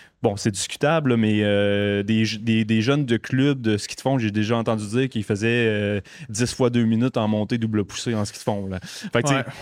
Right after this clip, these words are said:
Speaker 1: ils ont une culture un peu de ça, mais, euh, l'activité, être en santé, c'est extrêmement important, puis c'est très répandu dans la société. Euh, mettons que je prends un exemple,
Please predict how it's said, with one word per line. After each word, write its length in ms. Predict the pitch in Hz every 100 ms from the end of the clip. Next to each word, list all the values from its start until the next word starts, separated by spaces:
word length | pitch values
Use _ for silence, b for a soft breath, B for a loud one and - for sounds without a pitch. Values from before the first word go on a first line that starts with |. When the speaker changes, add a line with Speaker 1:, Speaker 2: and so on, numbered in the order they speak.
| -
Speaker 1:
ils 60 | 135
ont 40 |
une 80 | 135
culture 360 | 147 127 175
un 120 | 156 123
peu 140 | 165
de 140 | 143 120
ça, 440 | - 156 196 240 220 _
mais, 440 | 123 131 151 185 185
euh, 320 | 117 110 110
l'activité, 880 | 110 123 - - 127 127 - 175 185
être 200 | 135 -
en 80 | 127
santé, 340 | - 123 117
c'est 220 | 170 123 - -
extrêmement 760 | 170 - - 131 120 131 143 139
important, 460 | 120 117 113 151
puis 80 | 156
c'est 100 | - -
très 180 | -
répandu 400 | 160 131 120 113 135
dans 140 | 120
la 120 | 110
société. 600 | 110 120 - 107 135 170 - B B B
Euh, 220 | 110 110
mettons 400 | 98 67 131 139
que 80 | 185
je 100 | 151
prends 140 | - 147
un 140 | 131
exemple, 520 | 120 117 143 151 151